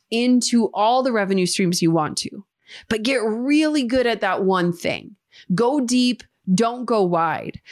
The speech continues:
I promise you that you are going to start to get the rewards, the results, the benefits, the freedom that you've been craving when you focus your energy and efforts in that one thing first and then expand later.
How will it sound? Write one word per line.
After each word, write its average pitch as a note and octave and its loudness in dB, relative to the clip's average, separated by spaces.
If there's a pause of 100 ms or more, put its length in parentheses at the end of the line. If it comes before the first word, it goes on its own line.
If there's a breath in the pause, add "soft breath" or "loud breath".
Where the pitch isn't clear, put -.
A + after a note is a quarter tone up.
(160 loud breath)
I G#3+ 0
promise G#3+ -2
you C#4+ 2
that G#3 -2
you G3+ -2
are B3 0
going G#3+ 0
to G#3+ 2
start G#3 -2
to G#3 2 (120)
get A#3+ -2 (220 loud breath)
the G3+ 2
rewards, G#3 0
the G3+ -2
results, G#3+ 0
the G#3 -2
benefits, A#3 -2
the G#3 -2
freedom B3 -2
that G3+ -4
you've G3 -2
been G3 -2
craving G#3+ -2 (220 loud breath)
when A3 2
you G#3+ 2
focus B3 -2
your A3 0
energy A3 0
and F#3+ -4
efforts F#3 -4
in B3 2
that F3+ -2
one A#3 2
thing G3+ 0
first - -4 (140)
and F#3+ 2
then G3 0
expand F3 -2
later. E3+ -2